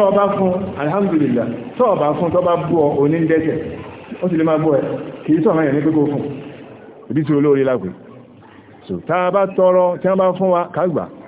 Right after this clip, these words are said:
Tí wọ́n bá fún wa, kódà a gbọ́dọ̀ ní tí ó dá nínú sílùú ẹni tó ní nǹkan náà. Eléyìí ni òfin Islam. Tó yẹ kí gbogbo àwọn Mùsùlùmí á gbọ́ yé, kò yẹ ká máa bá wa níbi ìwà pálapàla.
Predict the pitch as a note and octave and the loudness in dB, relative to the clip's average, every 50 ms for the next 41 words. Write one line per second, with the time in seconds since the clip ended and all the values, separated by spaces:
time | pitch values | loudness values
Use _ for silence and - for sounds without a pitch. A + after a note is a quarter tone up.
0 | - - - - A#3+ A3+ G3 F#3+ F#3+ F#3 E3 F#3 G#3 G3+ F#3+ F#3+ F#3 G3+ A3 G3+ | -20 -18 -4 0 2 2 4 4 4 2 2 0 0 2 2 0 2 2 2 4
1 | G3+ F3+ D#3 C#3 C#3+ D3+ C#3+ C#3 B2+ C3 D3+ F3 D3+ A#2+ - E3 E3+ D3+ A#2+ A#2 | 4 2 2 2 2 2 2 4 2 2 2 2 0 -2 0 0 0 0 0 0
2 | B2 B2 C3 C3+ C3+ B2+ - C#3+ C3+ C3+ B2+ B2+ C3+ C3+ C3 B2 A2+ G#2 A#2+ B2 | -2 0 0 0 0 0 -2 0 0 0 -2 0 0 0 0 0 0 -2 -2 -2
3 | C3 C3 - - - - - - A#2+ D3+ F#3 F#3 E3 D3+ C#3+ C#3+ C#3+ B2+ A2+ G#2 | -2 -2 -4 -8 -16 -20 -10 -4 0 2 2 4 4 4 2 2 2 0 0 0
4 | C#3 C3 A#2 - B2+ C3+ D3 C#3+ A2+ F2+ - - - - - - - - - - | -2 -2 -2 -2 0 0 0 0 -2 -6 -10 -14 -20 -20 -20 -20 -20 -20 -20 -8
5 | - E3 E3 D#3+ D3 E3+ D#3+ D3+ D3+ D3 D3 D3 C#3 B2 B2+ B2 B2 B2+ C3 D3+ | -4 0 0 0 0 0 -2 0 2 2 2 0 -2 -2 -2 -2 -2 0 -2 -2
6 | D#3+ D#3+ D#3+ F3 F3 E3+ F3 F3+ F3 C#3 C3 C#3+ D#3 D3+ E3 E3+ E3+ E3 D#3 D3+ | -4 -2 -2 -2 -2 0 -2 -2 -2 0 0 0 0 0 0 -2 0 0 -2 -2
7 | D3 E3 E3 D#3+ D#3 D3+ D#3 E3 D#3 D3+ D3+ C3+ B2+ A#2+ B2 D3 D3 D3 C3+ C3 | 0 0 0 0 0 0 0 -2 -2 -2 0 0 0 0 0 0 0 0 0 0
8 | C3 C#3 D3 | 0 0 0